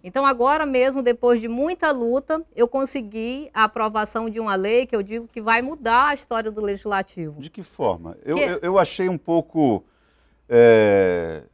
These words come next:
Speaker 2: digamos assim, ousada demais essa <laughs> ideia, né? Como vai mudar a história do
Speaker 1: Sim.
Speaker 2: Legislativo? Bom, o que é isso?
Speaker 1: Na verdade, eu não inventei a roda não, viu? Então, ela já existe há muito tempo. É, essas leis de, a lei da emenda impositiva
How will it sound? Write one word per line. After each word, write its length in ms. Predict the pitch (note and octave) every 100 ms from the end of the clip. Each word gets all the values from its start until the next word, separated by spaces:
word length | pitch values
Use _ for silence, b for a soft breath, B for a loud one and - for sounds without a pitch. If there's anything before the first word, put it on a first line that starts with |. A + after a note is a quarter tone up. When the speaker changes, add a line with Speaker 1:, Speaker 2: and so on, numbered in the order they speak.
| _
Speaker 2:
digamos 420 | G2 G2+ A2 G#2
assim, 300 | G#2+ - A#2
ousada 600 | C3+ C3+ F#2 A2 C#3+ C3
demais 520 | A2+ A2+ G#2+ C3+ C3+ A2+
essa 280 | G#2+ A#2
<laughs> 20 | G#2
ideia, 420 | G2 C#3 E3+ G2+
né? 100 | A#2+
Como 180 | B2+ D#3
vai 160 | D#3
mudar 500 | D3+ D3+ F#2+ B2 E3+
a 40 | C3+
história 320 | - C3 C3
do 80 | B2
Speaker 1:
Sim. 80 | B2
Speaker 2:
Legislativo? 640 | A3 A3 - A3+ - F3
Bom, 160 | D#3 F#2
o 40 |
que 160 | - G3
é 60 |
isso? 180 | A2 E2
Speaker 1:
Na 100 | C4+
verdade, 380 | D4+ E4 E4 D#4+
eu 40 |
não 80 | E4+
inventei 500 | F4 F4 F4 D#4 D4
a 60 | D4
roda 380 | D4 B3 B3 C4
não, 260 | A3 F3+
viu? 200 | F3 G#3+ A#3+
Então, 240 | G#3+ D#3
ela 180 | F#3 G3+
já 160 | A3
existe 440 | B3 A3 A3+ B3 A3
há 40 |
muito 300 | A3 A#3 B3
tempo. 300 | A#3+ D#3+ D3 _ _ _ _ _ _ _
É, 340 | G#3 G3+ G3+
essas 300 | C4+ F4+ D#4+
leis 340 | D#4+ E4 C#4+ B3
de, 80 | F#3
a 120 | G#3
lei 220 | A3+ C4
da 160 | B3+ A#3+
emenda 400 | A3 G#3+ G#3+ G3
impositiva 920 | F#3+ F#3+ E3+ - - A#3 G#3+ E3+